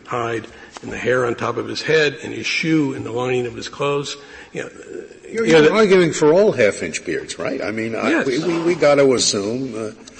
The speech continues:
Speaker 2: all half inch beards, uh, are, are okay if, uh, if God tells you to grow them, right?
Speaker 1: Well,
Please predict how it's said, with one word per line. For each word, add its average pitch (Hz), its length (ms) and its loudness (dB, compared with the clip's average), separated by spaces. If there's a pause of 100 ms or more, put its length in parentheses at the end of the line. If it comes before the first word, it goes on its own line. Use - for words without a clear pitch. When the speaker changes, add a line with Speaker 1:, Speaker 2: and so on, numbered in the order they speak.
(300)
Speaker 2:
all 175 340 8
half 127 280 2
inch 98 260 -4
beards, 98 420 -4
uh, 95 420 -2
are, 95 320 0
are 92 220 0
okay 98 460 -2
if, - 440 -10
uh, 92 200 -8 (1000)
if - 440 -8
God 95 240 -2
tells 85 260 -4
you 98 80 -8
to 117 100 -8
grow 110 240 -4
them, - 200 -16
right? 87 260 -8 (320)
Speaker 1:
Well, 190 180 -2